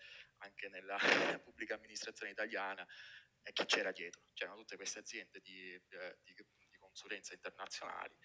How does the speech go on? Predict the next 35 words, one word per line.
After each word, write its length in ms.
che 40
va-, 200
hanno 280
questa 260
metodologia. 640
Ci 120
sono 140
stato 240
in 80
mezzo 360
io, 400
però 400
poi, 280
ripeto, 380
eh, 840
ho 880
preso 240
altre 240
strade 500
perché 640
sapevo, 460
s-, 480
credo 300
di 80
sapere 320
quello 220
che 180
cercherei 580
da 120
questo 320
lavoro, 500
perché 240
mi 100
piace, 340
eh, 140